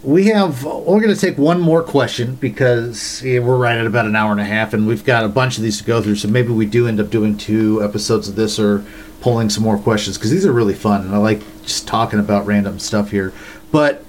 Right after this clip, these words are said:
there was one from what looks to be, uh, what, a Glitterstim Fiend? Uh, who, what, you wanna read that one,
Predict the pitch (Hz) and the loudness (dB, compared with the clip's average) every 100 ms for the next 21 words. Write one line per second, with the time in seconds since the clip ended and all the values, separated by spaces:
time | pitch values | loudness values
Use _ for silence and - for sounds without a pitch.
0 | - 127 147 139 160 220 208 160 175 170 | -6 2 4 4 4 2 0 0 2 2
1 | 160 151 143 139 135 135 - 131 120 135 | 0 2 2 2 0 -2 -4 -4 -2 -4
2 | - 113 127 127 127 127 107 101 87 110 | -2 -2 0 2 2 0 0 -2 -2 -2
3 | 98 87 110 120 185 - 175 170 165 170 | -2 -2 0 2 0 0 0 2 0 -2
4 | - - 196 170 180 185 185 160 - - | -10 -4 0 0 0 -2 -4 -10 -18 -20
5 | - - - 98 110 104 - - - - | -20 -20 -14 -6 -2 -2 -4 -14 -14 0
6 | 202 220 - - 151 160 160 180 196 143 | 2 2 -4 -8 -12 -10 -4 -4 -4 -12
7 | 135 - - - - - 156 170 143 165 | -18 -20 -18 -18 -14 -4 0 2 2 2
8 | 151 151 160 156 | 2 0 -2 -4